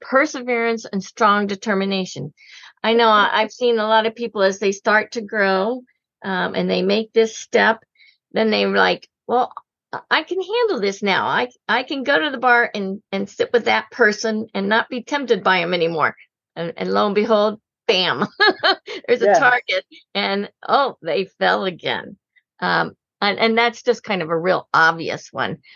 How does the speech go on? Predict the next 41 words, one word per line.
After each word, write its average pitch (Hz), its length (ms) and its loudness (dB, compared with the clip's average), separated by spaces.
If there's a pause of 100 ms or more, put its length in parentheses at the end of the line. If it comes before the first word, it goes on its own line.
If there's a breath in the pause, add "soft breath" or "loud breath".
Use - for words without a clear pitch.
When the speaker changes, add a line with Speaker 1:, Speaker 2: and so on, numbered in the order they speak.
(160 soft breath)
Speaker 1:
But 190 160 -2
there 233 160 4
are 190 200 4
other 190 420 2
subtleties. 185 840 -2 (180 soft breath)
You 202 160 0
might 196 280 0
be 202 120 -2
on 185 160 0
the 170 80 -2
computer 185 500 -2
and 175 120 -2
you 185 80 0
start 180 380 0
seeing 208 340 -2
something, 190 520 -2 (300 loud breath)
and, 180 300 -4 (100)
and 190 220 0
now 190 400 4 (160)
you're, 175 500 0
you're 180 160 -2
wanting 185 380 -2
to, 151 160 -8 (200)
"I 170 140 -6
wanna 180 260 0
have 180 340 0
that. 156 340 -2
I 175 140 -2
want 196 340 0
that." 160 280 0 (360)
Or 185 180 2
you 180 300 -2
go 196 200 0
to 196 180 -4
a 185 40 -2
website 190 540 0
that 170 180 -14
you 196 60 -12
shouldn't 220 380 0
go 185 200 4
to, 139 420 -4